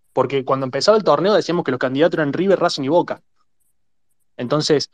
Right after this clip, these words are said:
eh, ves el torneo local, sacando, sacalo Talleres, que es el segundo equipo más goleador del campeonato, mirá el resto. El campeonato lo estuvo peleando San Lorenzo. San Lorenzo hacía seis partidos que no ganaba, hace seis partidos que no gana,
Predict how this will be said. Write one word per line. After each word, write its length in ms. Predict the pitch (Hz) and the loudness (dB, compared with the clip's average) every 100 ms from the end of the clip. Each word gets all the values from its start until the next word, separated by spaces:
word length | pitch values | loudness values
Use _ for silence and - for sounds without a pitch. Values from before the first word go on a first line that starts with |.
| _ _ _ | _ _ _
eh, 440 | 143 135 135 127 120 _ _ | -2 2 2 0 -6 _ _
ves 360 | 139 131 139 170 | -16 0 0 2
el 100 | 180 | 2
torneo 240 | 170 185 | 2 4
local, 360 | 180 170 185 190 | 2 4 2 2
sacando, 400 | - 131 175 175 | -6 -4 -2 -4
sacalo 340 | - 120 175 185 | -4 -2 0 2
Talleres, 540 | 151 156 151 175 - | 2 2 0 -4 -10
que 100 | - | -4
es 60 | 131 | -4
el 60 | |
segundo 300 | 127 127 160 | 0 0 2
equipo 180 | 151 156 | 4 2
más 160 | 151 139 | 2 0
goleador 280 | 139 139 143 | 0 0 0
del 80 | |
campeonato, 520 | 135 123 131 131 139 - _ _ _ _ _ | -2 -2 -2 -2 -6 -10 _ _ _ _ _
mirá 220 | - 117 165 | -6 2 2
el 80 | |
resto. 440 | 175 175 - 135 147 _ _ _ _ _ _ _ _ _ _ _ - | 4 0 0 -6 -6 _ _ _ _ _ _ _ _ _ _ _ -12
El 240 | 139 127 | -10 -4
campeonato 360 | 127 131 175 190 | -2 2 4 4
lo 60 | |
estuvo 200 | 147 175 | 6 4
peleando 240 | 160 156 151 | 4 0 0
San 140 | 143 | 0
Lorenzo. 340 | 135 175 190 | 2 2 -2
San 160 | 139 139 | -4 -2
Lorenzo 300 | 139 143 156 | -2 0 0
hacía 240 | 135 175 | 0 -4
seis 220 | 165 180 180 | -2 -2 0
partidos 340 | 135 147 170 | 0 0 -2
que 80 | 135 | 0
no 100 | 165 | 2
ganaba, 480 | 147 160 160 165 208 _ _ _ - | 2 2 0 -2 -8 _ _ _ -6
hace 180 | 135 | -4
seis 160 | 143 175 | 2 2
partidos 260 | 165 160 156 | 2 0 0
que 100 | 151 | 0
no 100 | 160 | 2
gana, 380 | 180 170 214 | 2 0 -4